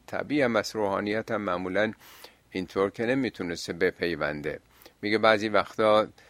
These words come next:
صبر و تحمل شاید بهترین راه حله، ولی خب،" میگه که "من به اون خانواده ها می‌رسیدم." و، اه، به هر حال مهم اینه که در چه شرایطی رشد کرده، تو ناز و نعمت،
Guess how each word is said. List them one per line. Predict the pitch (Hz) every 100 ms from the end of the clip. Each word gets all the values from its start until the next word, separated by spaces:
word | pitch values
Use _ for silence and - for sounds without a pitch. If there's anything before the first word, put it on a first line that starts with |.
| _ -
صبر | - 98 85 98
و | 82
تحمل | 92 85 85 90 101 104 - - - - -
شاید | - 90 87
بهترین | 87 82 82 87
راه | 85 85
حله، | 98 110
ولی | 107 110 110 107 -
خب،" | 107 98 - - - - _ -
میگه | 143 107 107
که | -
"من | 104 98
به | 95
اون | 92
خانواده | - 87 85 82 80
ها | 87
می‌رسیدم." | 98 95 95 - 92 87 87
و، | 82 - _ - - - - -
اه، | 87
به | - 117
هر | 123
حال | 156 151 - - - - -
مهم | 117 123 151
اینه | 151 147
که | - 135 127 110
در | 113 92 -
چه | -
شرایطی | 147 - 98 101 131 131 107
رشد | 90 80 -
کرده، | 78 76 78
تو | - 123
ناز | 117 107 95
و | 92
نعمت، | 92 87 85 101